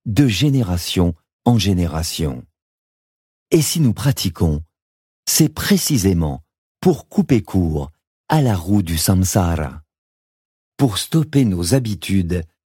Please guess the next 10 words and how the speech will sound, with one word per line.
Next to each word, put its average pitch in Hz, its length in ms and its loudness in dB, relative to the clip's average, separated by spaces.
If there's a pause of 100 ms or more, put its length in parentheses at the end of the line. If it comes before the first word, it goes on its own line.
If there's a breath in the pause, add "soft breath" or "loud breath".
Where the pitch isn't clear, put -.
(140)
et 117 160 6
éviter 131 500 0
qu'elles 98 300 2
n'affectent 110 560 -2
notre 90 400 0
relation 92 800 0 (340)
avec 131 380 0
nos 101 100 4
propres 85 500 -2
enfants. 78 460 -4